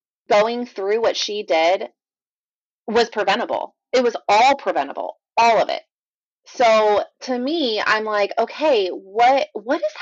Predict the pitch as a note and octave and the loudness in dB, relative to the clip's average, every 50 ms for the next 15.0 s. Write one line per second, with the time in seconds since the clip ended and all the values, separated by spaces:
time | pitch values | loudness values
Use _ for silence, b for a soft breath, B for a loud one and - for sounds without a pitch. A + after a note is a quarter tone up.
0 | - - A3 A3 C#4 F4+ F4+ - G3+ B3 B3+ - - - G3+ G3+ G#3 G#3 - F#3 | -12 -8 -4 -2 -2 -2 -4 -8 -12 -12 -12 -20 -12 -6 -2 -2 -2 -2 -4 -4
1 | G3 A3 A#3 C4 D4 D#4 E4 E4 E4 D4+ D#4 _ _ _ _ _ _ _ _ _ | 0 2 2 4 4 2 2 0 -2 -4 -8 _ _ _ _ _ _ _ _ _
2 | - A#3+ B3 A#3 G#3 G#3 G3+ A#3 A3 A#3 B3 A#3 B3+ D4+ E4 - G4+ F#4 D#4+ E4 | -6 -4 0 0 0 2 2 0 0 2 2 2 4 2 2 2 0 0 0 0
3 | D#4+ - C4 C4 - C4 B3+ B3 A#3 A3 G3+ F#3+ - C4+ E4 E4 - - F#3 E3+ | 0 -2 -4 -4 -4 -4 -2 -2 -2 -2 -4 -6 -2 -4 -4 -2 -2 -2 0 0
4 | E3+ F3 - - - - G#3 G3+ - - A#3+ A#3+ A#3+ A#3+ A#3+ - - G3+ G3 G3+ | 0 -2 -4 -6 -6 -2 -2 -2 -2 -2 0 0 0 0 0 -2 -2 0 0 0
5 | G3 G3 F3 E3 E3+ - - - - _ _ _ _ _ _ _ _ _ - - | 0 0 -2 -4 -4 -8 -14 -14 -16 _ _ _ _ _ _ _ _ _ -2 2
6 | A3 G#3 G3+ G3 G3 F#3+ F#3+ - _ _ _ _ _ _ _ - A#3 A3 G#3+ G3 | 4 4 6 6 4 4 2 -2 _ _ _ _ _ _ _ -4 -4 0 2 2
7 | F#3+ F3 G3+ A3 B3 C#4 C#4 A#3+ - - A3+ A3 G#3+ G#3 G3 F3+ F3 E3+ F#3 F3 | 2 2 2 2 0 0 0 -2 0 0 -2 -2 -2 -2 0 -2 -2 0 0 -2
8 | E3 F3 D#3+ D#3+ D#3 - - - D4 C#4 A3+ F#3 F3 - - - - - - A3+ | 0 0 -2 -2 -2 -4 -4 0 2 2 4 4 2 0 -2 -4 -6 -6 -2 0
9 | G3+ F#3+ F3+ - - - C4 C4 A3+ F#3 E3 E3 - - - G#3 G#3+ G#3 G3+ F#3 | 0 0 -2 -4 -8 -2 0 0 2 2 0 -2 -6 -8 -10 -8 -6 -4 0 0
10 | F3 E3+ - - - F#3 G3+ G#3+ A3 A3+ A3+ - - - - A3 G#3+ - G#3 - | 0 0 -2 -4 -4 -2 0 0 0 -2 -6 -10 -10 -6 -4 -4 -4 -4 -4 -4
11 | G3+ G3+ G3 F#3+ F3+ F3+ F3+ G3 F#3+ - - F#3 - - F#3+ E3+ - E3+ F3 - | -4 -4 -4 -4 -4 -4 -4 -6 -8 -8 -6 -4 0 2 2 4 4 2 0 0
12 | - C4 B3 C4+ - - C#4+ C4 B3 A3+ A3+ - G#3+ G3 F#3 F3 - - - B3 | 0 0 0 0 2 2 0 2 2 0 -2 0 2 2 2 2 -2 -2 -2 0
13 | G3+ - - - - _ - G3+ G3 F3+ D#3+ D#3+ D#3 - - G3+ G3+ G3 F#3+ - | 0 0 0 -6 -16 _ -8 -8 -4 -2 -2 -2 -2 -2 -4 -6 -6 -6 -8 -8
14 | - F3+ F3 - - F#3 E3 - - F#3+ F#3 F3+ E3+ E3+ - G3 G3 F#3 E3+ | -8 -6 -4 -2 0 0 0 0 -2 -4 -6 -6 -6 -4 0 2 2 2 2